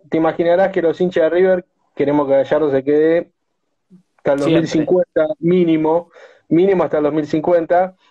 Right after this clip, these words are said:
Speaker 1: pero bueno, siempre obviamente se, se habla, es algo que se especula con qué, qué pasa si se va Gallardo, y hay siempre nombres que suenan, uno es el de Burgos, otro es el de Crespo, y otro que ha sonado varias veces es el tuyo. Eh,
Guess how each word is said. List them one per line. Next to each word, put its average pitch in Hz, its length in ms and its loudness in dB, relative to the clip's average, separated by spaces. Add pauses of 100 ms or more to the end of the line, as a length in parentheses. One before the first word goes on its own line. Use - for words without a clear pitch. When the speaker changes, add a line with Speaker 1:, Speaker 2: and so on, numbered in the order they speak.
(240)
Speaker 1:
pero 151 280 2
bueno, 151 260 2
siempre 175 320 -2
obviamente 170 500 0
se, 143 280 -2
se 160 220 -2
habla, 180 320 2
es - 100 -6
algo 165 140 -2
que 147 40 -4
se 147 80 -6
especula 170 400 0
con 143 200 -4
qué, 156 340 -4
qué 156 140 -4
pasa 156 540 -2
si 131 300 -4
se 139 140 -4
va 147 160 2
Gallardo, 202 480 0 (380)
y 240 440 0
hay 208 260 2
siempre 214 360 0
nombres 208 320 0
que 214 100 2
suenan, 214 360 0
uno 185 180 2
es 175 100 -4
el 165 100 -2
de 170 80 2
Burgos, 180 400 0
otro 165 160 -2
es - 80 -14
el 175 80 2
de 185 80 0
Crespo, 226 360 -2
y 220 80 -2
otro 226 220 0
que 190 100 0
ha 196 60 0
sonado 202 340 0
varias 196 260 2
veces 208 240 0
es 185 140 -2
el 170 140 -4
tuyo. 123 440 -4 (480)
Eh, 151 840 0